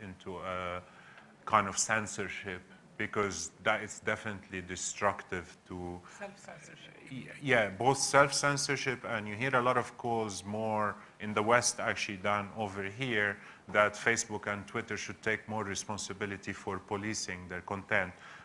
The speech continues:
Speaker 1: which is a completely stupid idea. It's, it's basically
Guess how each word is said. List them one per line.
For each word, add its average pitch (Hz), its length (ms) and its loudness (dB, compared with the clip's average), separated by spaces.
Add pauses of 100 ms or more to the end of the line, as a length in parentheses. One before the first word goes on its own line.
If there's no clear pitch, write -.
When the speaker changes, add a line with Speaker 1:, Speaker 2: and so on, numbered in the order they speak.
Speaker 1:
which 98 160 -4
is 95 100 0
a - 20 -8
completely 107 520 -4
stupid 101 640 0
idea. 95 680 -2
It's, - 240 -8
it's 101 220 -10
basically 95 720 -2